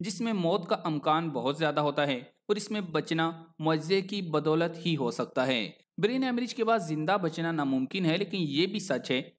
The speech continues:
कि इसके वाक़े होने से कबल कुछ ग़िज़ाई आदात अपनाकर इसको रोका भी जा सकता है।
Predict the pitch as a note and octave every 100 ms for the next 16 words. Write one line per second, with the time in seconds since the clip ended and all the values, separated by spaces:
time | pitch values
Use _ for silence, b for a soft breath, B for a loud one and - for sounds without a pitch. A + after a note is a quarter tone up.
0 | _ F3+ G#3+ - G#3+ F3+ C#3 C#3 C#3+ G3
1 | F#3+ F#3 G3 D#3 D3 C#3+ F3+ - _ A3+
2 | A3 F3+ E3+ F3+ G3 - D3+ C#3 D3 E3+
3 | D#3+ - C#3+ D3+ D#3+ F3 E3+ - F3+ C#3
4 | B2 B2+ B2+ B2 B2 B2+ - C3 C3